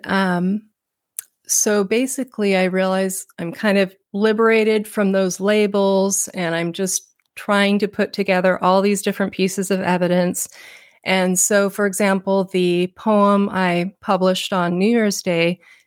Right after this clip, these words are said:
Mistakes Were Not Made, an anthem for justice, um, just kind of poured out of me. And I had no idea it was going to have such a, an enormous impact and people were going to appreciate it so much. But for me, it was,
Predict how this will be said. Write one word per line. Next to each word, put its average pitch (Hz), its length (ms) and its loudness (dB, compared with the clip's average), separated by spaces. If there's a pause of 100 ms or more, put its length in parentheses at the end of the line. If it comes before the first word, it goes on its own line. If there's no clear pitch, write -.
(120)
Mistakes 180 580 -2
Were 190 100 2
Not 170 320 0
Made, 190 540 2
an 165 160 -4
anthem 180 460 -2
for 170 180 -4
justice, 185 760 -2 (600)
um, 190 280 0
just 220 220 -4
kind 294 160 2
of 254 120 -2
poured 208 320 0
out 190 320 2
of 196 160 -4
me. 170 420 -2
And 180 140 0
I 175 60 0
had 196 220 2
no 226 160 4
idea 214 240 2
it 196 80 0
was 175 140 -6
going 185 180 0
to 185 80 0
have - 160 -6
such - 260 -6
a, 180 180 -2 (220)
an 180 140 -2
enormous 175 540 0
impact 202 680 0 (380)
and 190 140 2
people 190 240 0
were 170 120 0
going 170 220 -2
to - 260 -2
appreciate 196 580 0
it - 120 -8
so - 260 -4
much. 180 340 -4
But - 180 -2
for 208 120 -2
me, 226 240 4
it 240 100 0
was, 190 300 0